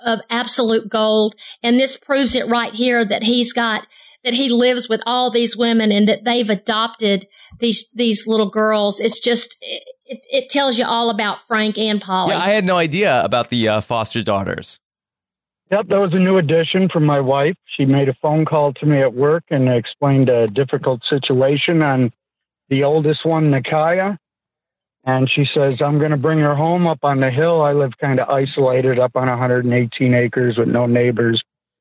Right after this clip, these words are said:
Speaker 3: a dead-end road." And I said,
Speaker 2: Mm-hmm.
Speaker 3: "Absolutely, bring her up." And then she called me a week later and she says that she has two siblings, age thirteen and five.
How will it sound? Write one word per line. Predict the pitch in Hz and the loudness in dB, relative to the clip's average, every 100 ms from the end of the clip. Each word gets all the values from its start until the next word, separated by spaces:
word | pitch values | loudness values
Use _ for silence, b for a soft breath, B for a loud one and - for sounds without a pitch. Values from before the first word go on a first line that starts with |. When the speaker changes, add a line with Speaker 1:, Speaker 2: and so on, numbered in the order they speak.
| - | -10
Speaker 3:
a | |
dead-end | 101 127 123 123 120 | -2 -2 0 0 2
road." | 131 151 156 - _ _ _ _ - | 2 2 0 -6 _ _ _ _ -4
And | 160 | -2
I | 147 | -2
said, | - 160 | -2 0
Speaker 2:
Mm-hmm. | 143 147 | 0 -2
Speaker 3:
"Absolutely, | 131 165 151 180 208 180 | -2 0 2 2 2 0
bring | 143 165 160 | 2 0 2
her | 156 | 2
up." | 165 202 - | 0 -2 -4
And | 147 | -2
then | 147 | 0
she | - 131 | -2 -4
called | 156 151 143 | -2 0 0
me | 139 | 0
a | |
week | 131 143 127 | 0 0 0
later | 147 151 160 165 | 0 2 2 2
and | 147 139 | 0 0
she | 143 127 | -2 0
says | 139 120 | -2 -2
that | 127 | -4
she | - 139 | 0 0
has | 131 120 - | 0 -2 -4
two | 160 135 - | -2 -2 0
siblings, | 165 147 160 156 143 _ _ _ _ _ | 0 2 2 2 0 _ _ _ _ _
age | 143 135 117 - | -2 -2 -4 -2
thirteen | 156 147 - 165 151 135 | -2 -4 -4 0 2 2
and | 117 110 - | 0 -2 -2
five. | 156 160 175 180 | -2 0 0 -2